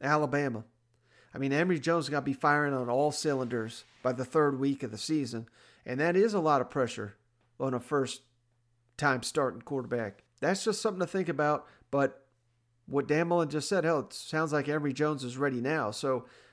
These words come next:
I'm not saying I should be concerned about where he's gonna be week three of the season, but it's good to see that he's taken this, you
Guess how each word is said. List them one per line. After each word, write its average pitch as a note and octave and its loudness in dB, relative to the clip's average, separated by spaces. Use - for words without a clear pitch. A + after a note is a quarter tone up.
I'm A#2 -10
not C#3 -4
saying D3 -2
I C#3 0
should B2+ -8
be C3+ -2
concerned C#3+ -2
about C3+ 2
where C#3 2
he's C#3 0
gonna C#3 0
be C3 0
week C#3+ -2
three D3 2
of A#2 0
the A#2 -4
season, E3+ -2
but B2 0
it's - -6
good G3+ 4
to F3+ -2
see F#3 0
that D3 2
he's B2+ -2
taken D3+ 0
this, C#3 -4
you B2+ -8